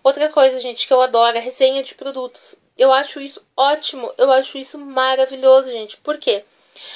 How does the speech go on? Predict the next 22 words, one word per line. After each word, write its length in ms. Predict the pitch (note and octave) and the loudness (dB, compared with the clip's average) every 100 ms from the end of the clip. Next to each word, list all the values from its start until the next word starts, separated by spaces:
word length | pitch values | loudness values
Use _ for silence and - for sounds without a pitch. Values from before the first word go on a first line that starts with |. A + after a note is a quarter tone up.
| - _ | -20 _
Porque 300 | D#4+ D4+ D4+ | -8 -6 -4
você 280 | D4+ D#4+ F4 | -4 -4 -6
consegue, 1120 | - F#4 F4+ - - D4+ D4+ G4+ B3+ A#3+ A3 _ - - _ - | -2 -4 -4 -12 -2 2 2 2 -2 -8 -18 _ -20 -20 _ -8
é, 380 | - B3 A#3+ | 0 2 2
ter 260 | B3 F#4 F#4 | 0 0 0
uma 160 | G#4+ G4 | 0 -2
explicação 960 | - F4 - - - - A3+ B3+ C4+ | -4 -10 -10 -18 -20 -4 0 2 0
com 100 | C4 | -6
a 20 | |
pessoa 320 | - - C4+ | -10 -10 -10
falando 880 | C4 - C#4+ B3 A3+ B3 C4 A#3+ A3 | -10 -8 -6 -4 -2 2 2 0 -6
ali 220 | G3 G3 | -10 -10
do 120 | G3+ G3+ | -16 -18
produto, 680 | - F#3+ G3 A#3 G#3 - | -20 -18 -16 -14 -14 -14
mostrando. 920 | G#3+ B3+ - - G#3+ A3 B3+ A3 G3 G3 - - - | -8 -8 -8 -8 -4 0 0 0 -6 -10 -16 -20 -4
É 140 | F4+ F4 | 0 2
outra 420 | F4 - B4 B4 | 0 0 0 0
coisa 460 | - F4 F#4+ E4+ | 2 2 2 -2
do 100 | C#4+ | -12
que 140 | C4+ C4+ | -16 -18
você 240 | C4 - | -18 -20
pegar, 640 | - A3+ - C4 D4+ D#4+ | -10 -10 -2 0 0 -2